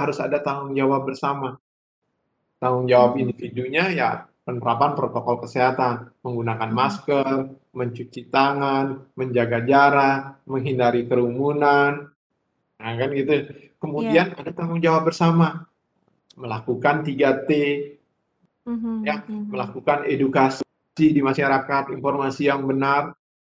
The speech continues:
Speaker 1: melakukan vaksinasi, melakukan, eh, apa, pembatasan
Speaker 2: Iya,
Speaker 1: kegiatan
Speaker 2: iya, iya.
Speaker 1: masyarakat.
Speaker 2: Masyarakat,
Speaker 1: Seperti
Speaker 2: betul.
Speaker 1: itu. Tidak bisa bergantung hanya dengan salah satu cara.
Speaker 2: Hmm.
Speaker 1: Walaupun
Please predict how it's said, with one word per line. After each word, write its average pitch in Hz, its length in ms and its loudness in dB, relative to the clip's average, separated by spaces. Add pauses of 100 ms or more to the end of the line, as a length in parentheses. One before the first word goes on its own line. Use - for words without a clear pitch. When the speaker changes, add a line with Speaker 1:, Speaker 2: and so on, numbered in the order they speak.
Speaker 1:
melakukan 135 560 2
vaksinasi, 143 1040 -4 (720)
melakukan, 135 720 2 (480)
eh, 139 500 6 (1300)
apa, 151 200 2 (120)
pembatasan 143 960 6 (400)
Speaker 2:
Iya, 214 480 2
Speaker 1:
kegiatan 196 80 0
Speaker 2:
iya, 196 240 -4
iya. 190 280 -8 (200)
Speaker 1:
masyarakat. 127 480 -6
Speaker 2:
Masyarakat, 214 840 0 (120)
Speaker 1:
Seperti - 240 -4
Speaker 2:
betul. 262 160 2
Speaker 1:
itu. - 140 -4 (560)
Tidak 170 260 -2
bisa 220 320 -2
bergantung 160 480 4
hanya 156 240 4
dengan 143 240 -2
salah 135 220 2
satu 135 260 -2
cara. 117 400 0
Speaker 2:
Hmm. - 560 -20
Speaker 1:
Walaupun 214 560 6